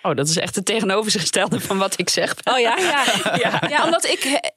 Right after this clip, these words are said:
Speaker 2: ik vond juist, eh, de dames zo, eh, opvliegerig
Speaker 1: Ja.
Speaker 2: en, eh, eh, ja, doerig.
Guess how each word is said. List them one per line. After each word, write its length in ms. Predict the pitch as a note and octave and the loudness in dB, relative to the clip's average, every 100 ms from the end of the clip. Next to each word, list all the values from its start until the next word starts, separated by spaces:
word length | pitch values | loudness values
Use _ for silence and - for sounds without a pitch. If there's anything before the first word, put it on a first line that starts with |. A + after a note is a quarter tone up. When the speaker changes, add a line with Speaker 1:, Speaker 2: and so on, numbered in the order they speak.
| B1+ | -4
Speaker 2:
ik 160 | D4 - | -4 -2
vond 300 | - D4 B3 | 0 0 2
juist, 440 | B3+ C4 C4 - | 4 4 2 -2
eh, 300 | - A#3 A#3 | 0 2 2
de 120 | A3 | 2
dames 420 | G3+ A#3+ D#4+ B3+ | 2 2 2 2
zo, 340 | - G#3 G#3 G3 | 2 2 2 2
eh, 280 | G3 G3 F#3 | 2 2 0
opvliegerig 720 | F#3+ - B3 B3+ F#3+ F3+ E3+ | 0 -2 -2 0 0 0 0
Speaker 1:
Ja. 200 | E3+ C#3+ | -2 -2
Speaker 2:
en, 80 | G3 | -2
eh, 240 | F#3+ F#3 | 0 0
eh, 320 | F3+ - F#3 D#3+ - - | 0 -2 -6 -6 -14 -6
ja, 260 | G3+ D3+ D3 | -2 -2 -4
doerig. 840 | F3 A#3+ C#4 G3 C4 - - | -4 -2 0 2 0 0 -4